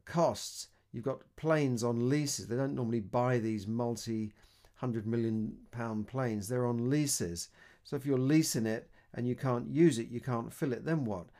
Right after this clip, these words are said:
You, you're paying for your airport slots and all these sorts of things. And it, a-,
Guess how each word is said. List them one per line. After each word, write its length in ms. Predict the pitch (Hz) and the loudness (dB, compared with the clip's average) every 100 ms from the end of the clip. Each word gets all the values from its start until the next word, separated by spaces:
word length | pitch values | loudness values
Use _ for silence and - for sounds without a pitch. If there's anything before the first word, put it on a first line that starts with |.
| _ | _
You, 140 | - - | -12 -6
you're 120 | 143 | -6
paying 280 | 131 139 123 | -2 0 0
for 80 | 117 | 0
your 220 | 123 127 | 0 2
airport 480 | 147 143 - 120 - | 0 -2 -6 -8 -6
slots 420 | - 117 98 - | -6 -4 -6 -8
and 80 | 135 | -4
all 140 | 180 | -2
these 180 | 156 127 | 0 -2
sorts 240 | 143 117 | -4 -6
of 80 | 113 | -6
things. 440 | 120 117 95 104 - - - - - - | -2 -2 -2 -8 -10 -16 -20 -20 -20 -6
And 500 | 123 120 123 123 113 - _ _ _ - | -2 0 0 -2 -4 -12 _ _ _ -14
it, 280 | 147 - _ _ - - - - | -14 -14 _ _ -20 -18 -16 -8
a-, 100 | 147 | -8